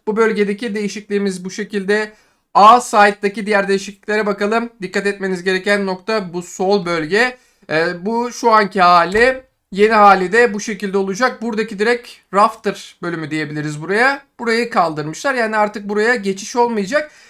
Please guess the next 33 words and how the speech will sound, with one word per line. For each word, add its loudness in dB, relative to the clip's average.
Yani 2
bir -2
nevi, -2
e, -2
saldıranlar 2
side'a 0
girerken -2
artık -2
yukarı 0
bakmakla 0
uğraşmayacak. -4
Direkt -6
düşman -6
varsa -4
aşağıda 0
vardır 0
deyip -8
bu -4
şekilde -6
savaş -8
yapacak. -8
Sonraki 0
fotoğrafımıza -8
geçelim. -4
Burada 0
bir -2
yükselti -2
vardı. 0
Yine -4
daha 4
büyük -4
bir -8
yükselti -4